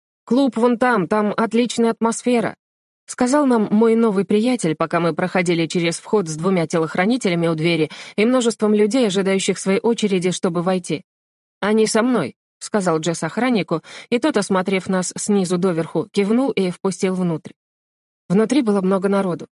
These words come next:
танцпол кишел танцующими. Свет был довольно напрягающим,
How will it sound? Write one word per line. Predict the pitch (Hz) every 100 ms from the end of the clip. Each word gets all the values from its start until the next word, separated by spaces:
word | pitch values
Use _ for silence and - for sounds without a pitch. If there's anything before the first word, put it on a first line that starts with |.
| -
танцпол | 196 185 - 220
кишел | - 190 - 180
танцующими. | 180 180 - 165 156 - 156 214 _
Свет | - 247 285 208
был | 165 151
довольно | 185 170 170
напрягающим, | 160 151 156 196 233 208 190